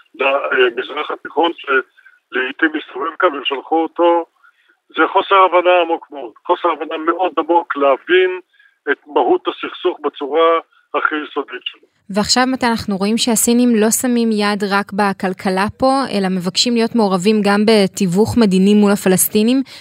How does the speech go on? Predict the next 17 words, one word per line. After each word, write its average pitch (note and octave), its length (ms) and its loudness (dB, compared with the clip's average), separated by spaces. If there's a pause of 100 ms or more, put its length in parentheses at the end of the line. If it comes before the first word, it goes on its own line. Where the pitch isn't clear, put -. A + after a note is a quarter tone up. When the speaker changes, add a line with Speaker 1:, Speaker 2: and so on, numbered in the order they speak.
(120)
Speaker 2:
זה G3 120 -4
היה A#3 100 2
במרץ B3+ 500 -2
האחרון, G#3 540 -2 (120)
ואנחנו G3 300 -2
דחינו B3 400 0
את A#3+ 120 -2
ההצעה G#3+ 540 -2 (420)
הזאת G#3 320 0
לתיווך. G#3 540 -2 (400)
עשינו A#3+ 340 2
בשכל? C4 540 -2 (640)
Speaker 1:
אז C#3+ 140 4 (180)
יש F3+ 180 0
פה G3+ 80 2 (100)
חידוש - 380 2
מבחינתי. D3+ 560 -6